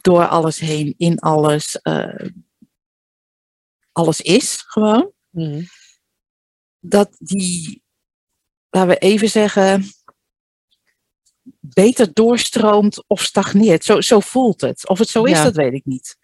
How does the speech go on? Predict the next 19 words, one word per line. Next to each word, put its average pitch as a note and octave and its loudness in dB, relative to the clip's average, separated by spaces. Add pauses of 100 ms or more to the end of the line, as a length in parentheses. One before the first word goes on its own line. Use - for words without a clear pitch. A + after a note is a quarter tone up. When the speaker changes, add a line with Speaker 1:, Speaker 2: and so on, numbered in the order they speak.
(200)
Speaker 1:
Maar G3+ 2
zo G#3 0
kan G#3 0
het G3 -2
wel G#3+ 0
voelen. D3+ -2
Of E3+ 2
het, - -2 (400)
of E3+ -4
het, - -4
eh, D#3+ -8 (2000)
of F#3+ -2
er F#3+ 0
hier F3+ 0 (300)
openheid G#3+ 0
is G#3 -6
of, F#3 -4
of, - -6 (420)
of - -6